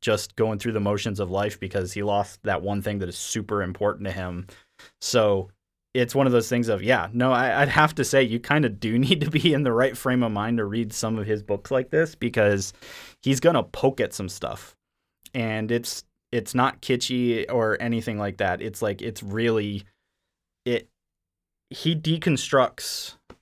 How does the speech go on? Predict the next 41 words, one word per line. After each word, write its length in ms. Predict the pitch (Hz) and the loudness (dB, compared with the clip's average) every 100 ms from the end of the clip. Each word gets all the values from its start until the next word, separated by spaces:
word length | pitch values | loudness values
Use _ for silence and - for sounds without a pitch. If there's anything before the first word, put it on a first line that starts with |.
| - | -2
emotion 640 | 127 120 120 - 107 101 | 2 4 2 0 -2 -2
really 280 | 98 98 92 | -2 -2 -4
well 400 | 90 71 67 - _ _ _ _ _ - | -4 -6 -8 -16 _ _ _ _ _ -6
is 300 | 117 107 98 | -2 -2 -4
kind 220 | - 117 | -4 -2
of 100 | 98 | -2
my 160 | 104 95 | -2 -4
takeaway 440 | 98 98 92 92 92 | -4 -6 -2 -2 -2
from 180 | 98 | -4
a 60 | 92 | -2
lot 200 | 92 95 | -2 -2
of 80 | 90 | -2
these 160 | 90 | -6
types 220 | - 87 92 | -6 -6 -6
of 80 | |
stories. 480 | - 90 85 82 90 | -8 -4 -4 -4 -6
Now, 300 | 92 92 92 - _ _ - | -4 -4 -4 -8 _ _ -8
it's 120 | 117 | -2
got 180 | - 147 | 2 4
some 140 | 151 | 2
fantastical 640 | 123 135 117 135 120 117 107 117 | 0 0 2 0 0 -2 -2 2
elements, 640 | 135 117 92 - - - _ _ _ _ - | 2 2 -4 -8 -16 -18 _ _ _ _ -6
um, 720 | 107 104 95 95 95 92 95 _ _ _ - | -4 -2 -2 -2 -2 -4 -8 _ _ _ -14
but 200 | - 113 | 0 2
we're 100 | 120 | 6
only 160 | 139 117 | 4 4
two 160 | 151 | 2
books 240 | 123 110 - | 2 0 2
in, 160 | 123 | 0
so 160 | 107 107 | 0 0
I 60 | 104 | 0
still 280 | - 127 | 2 2
don't 240 | 113 107 87 | 2 -2 -4
quite 360 | - 117 107 - | -2 0 0 -4
fully 320 | - 113 101 | 0 2 2
know 140 | 101 | 0
where 160 | 101 95 | 0 0
he's 140 | 90 | -2
going. 320 | 110 98 92 87 | -2 -2 -4 -4
But, 340 | 92 92 - _ _ _ _ _ | -4 -6 -10 _ _ _ _ _
um, 520 | 107 101 98 95 95 | -2 0 0 -2 -6